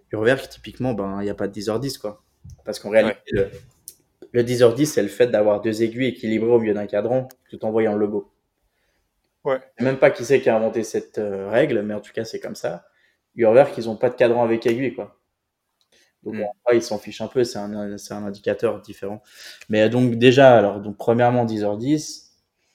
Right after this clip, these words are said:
Speaker 1: Ensuite, ça va être, euh... Euh, ça va être l'inclinaison de la montre. Souvent, c'est, euh, c'est souvent là-dessus, en réalité, euh,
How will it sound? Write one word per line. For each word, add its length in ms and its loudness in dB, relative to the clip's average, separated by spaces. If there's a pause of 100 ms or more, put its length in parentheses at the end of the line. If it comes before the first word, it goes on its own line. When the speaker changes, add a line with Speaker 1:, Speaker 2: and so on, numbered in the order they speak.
(760)
Speaker 1:
Ensuite, 420 0
ça 160 4
va 140 6
être, 260 2
euh... 1080 0 (2500)
Euh, 240 6
ça 240 2
va 100 4
être 120 -2
l'inclinaison 520 -2
de 60 -2
la 100 0
montre. 400 -10 (320)
Souvent, 380 0
c'est, 220 -6
euh, 140 -6
c'est 160 -14
souvent 280 -4
là-dessus, 440 0
en 180 -6
réalité, 520 0
euh, 280 -6